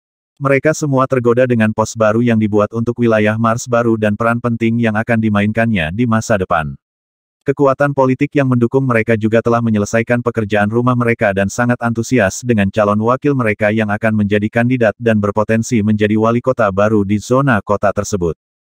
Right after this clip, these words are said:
Hal ini juga berlaku pada kekuatan politik dominan di Federasi. Bahkan Sekte Senja Galaksi, yang telah dihukum selama insiden alam luna mistik,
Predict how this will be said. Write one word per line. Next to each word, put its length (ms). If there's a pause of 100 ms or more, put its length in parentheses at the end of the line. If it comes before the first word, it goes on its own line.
(460)
Hal 160
ini 240
juga 240
berlaku 400
pada 240
kekuatan 480
politik 400
dominan 480
di 160
Federasi. 640 (240)
Bahkan 480
Sekte 320
Senja 320
Galaksi, 560 (240)
yang 160
telah 180
dihukum 380
selama 320
insiden 400
alam 240
luna 240
mistik, 400